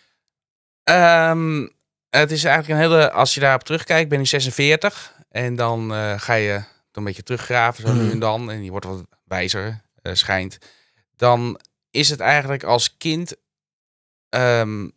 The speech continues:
Speaker 1: niet anders dan een vader die gewoon bij de bakker werkt, in feite.
Speaker 2: Ja.
Speaker 1: Behalve dan dat onze vader dan, eh, bijvoorbeeld een maand in, in Indonesië aan het spelen was. En dan, eh,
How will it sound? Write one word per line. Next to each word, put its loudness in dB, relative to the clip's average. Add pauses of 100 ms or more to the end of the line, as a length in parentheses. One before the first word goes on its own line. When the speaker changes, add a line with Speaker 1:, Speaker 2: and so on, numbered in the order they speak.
(220)
Speaker 1:
niet -6
anders 0
dan -2
een -4
vader 0
die -10
gewoon -8
bij -2
de -6
bakker -4
werkt, -10 (140)
in -8
feite. -4 (260)
Speaker 2:
Ja. 0 (200)
Speaker 1:
Behalve 4
dan -2
dat -8
onze -6
vader 0
dan, -2 (100)
eh, -4
bijvoorbeeld -8
een -4
maand -4
in, -12
in -6
Indonesië -4
aan -6
het -8
spelen -4
was. -6
En -10
dan, -8
eh, -6